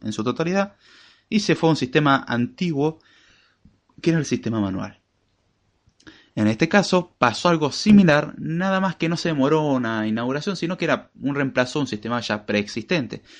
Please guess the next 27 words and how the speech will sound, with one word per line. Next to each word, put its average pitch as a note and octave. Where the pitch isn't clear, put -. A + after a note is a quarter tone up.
que A2+
recordemos D#3
que A2+
parte E3
del G#2+
arma-, G#2
del A2
armamento A#2
y A2
de G#2
defensa G#2+
de A2
los A2+
Estados C3
Unidos B2+
es G3+
software E3
de A2+
hace B2+
más C3+
de A#2
dos A2+
décadas. -
Uno B2+
diría, C3
"Deben C3+
tener A#2